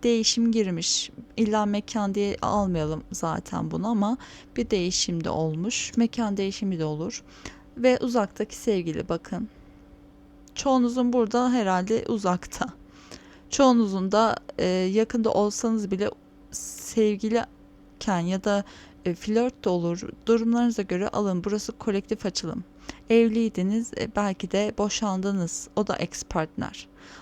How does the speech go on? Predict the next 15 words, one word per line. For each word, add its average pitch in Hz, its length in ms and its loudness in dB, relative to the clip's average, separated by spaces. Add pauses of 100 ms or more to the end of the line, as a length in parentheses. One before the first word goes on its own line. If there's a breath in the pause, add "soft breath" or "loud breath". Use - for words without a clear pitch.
(120 loud breath)
Ama, 254 300 6 (340 loud breath)
e, 175 380 2
bu 254 80 0
süreçte 254 500 0
bile 254 280 2 (120)
uzaktaymışsınız 220 1500 0
birbirinize 165 560 -4
yani. - 480 -4 (720)
Anladınız 214 720 0
mı? 170 160 -4 (960)
Ve, 254 280 4 (520 loud breath)
e, 208 140 2
baskı 254 360 4
altında 240 480 2
hissediyormuş. 180 1300 -4